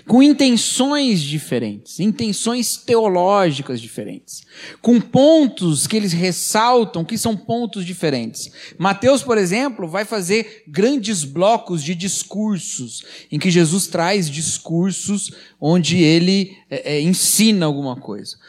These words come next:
Lucas vai ter uma preocupação interessante de sempre localizar historicamente o que é que estava acontecendo, pra você saber mais ou menos em que época aquilo lá aconteceu.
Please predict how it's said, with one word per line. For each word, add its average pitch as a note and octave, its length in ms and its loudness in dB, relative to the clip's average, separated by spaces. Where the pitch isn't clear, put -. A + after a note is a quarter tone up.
Lucas F3+ 720 4
vai F#3+ 140 -6
ter A#3 80 -8
uma A#3+ 120 -6
preocupação A3+ 600 -4
interessante G3 760 0
de G3 140 -8
sempre C#4+ 480 -2
localizar A#3 680 -2
historicamente G#3+ 1040 -4
o F3 60 -8
que G3 100 -6
é F#3+ 40 -2
que - 80 -18
estava F3+ 200 -4
acontecendo, E3+ 720 -2
pra F3+ 120 -2
você G3 200 0
saber F3+ 280 -2
mais F#3+ 180 -2
ou F3 60 0
menos F3 260 -2
em F#3 80 -2
que D#3 220 -4
época D3 420 -4
aquilo C3+ 300 -6
lá C3 140 -2
aconteceu. B2+ 580 -12